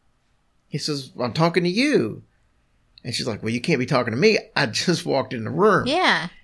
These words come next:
Speaker 1: And he said, "Well, who was that that just walked in, like, fifteen minutes ago and sat down behind me?"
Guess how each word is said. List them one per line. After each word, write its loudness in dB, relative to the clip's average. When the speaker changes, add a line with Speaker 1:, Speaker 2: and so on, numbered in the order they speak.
Speaker 1:
And 4
he 2
said, 4
"Well, 0
who 6
was 4
that 4
that -8
just -6
walked 0
in, -2
like, -4
fifteen -2
minutes -2
ago -4
and -8
sat -4
down -4
behind -8
me?" -16